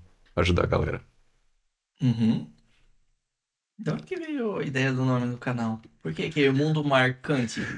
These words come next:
Speaker 1: <laughs>
Speaker 2: Marco, con-, conta disso aí. Por que que não é o Mundo da Fran?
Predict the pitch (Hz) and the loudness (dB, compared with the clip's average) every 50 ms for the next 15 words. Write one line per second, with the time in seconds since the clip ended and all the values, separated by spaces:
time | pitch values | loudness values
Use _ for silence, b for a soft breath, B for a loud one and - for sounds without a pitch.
0 | - - - - 147 123 - - 339 - - - - - 135 123 113 - - - | -10 0 10 10 10 10 12 10 10 10 10 8 6 8 8 8 6 4 2 6
1 | 254 - 123 123 131 131 - - - - 143 123 131 127 - 156 151 156 156 151 | 6 6 6 6 -6 -4 -2 -2 0 -2 -2 -2 -2 -2 0 2 2 4 4 2
2 | 147 - - - 147 131 120 - 143 139 - 160 160 - 170 160 156 147 147 147 | -2 -2 -4 0 0 2 2 2 0 0 0 -2 -2 0 0 2 2 2 4 4
3 | 143 147 147 143 143 139 143 143 143 143 143 147 143 143 135 135 131 - - 127 | 4 4 6 6 4 4 4 2 0 0 0 0 2 2 2 2 0 0 -2 -2
4 | 113 110 | -2 -4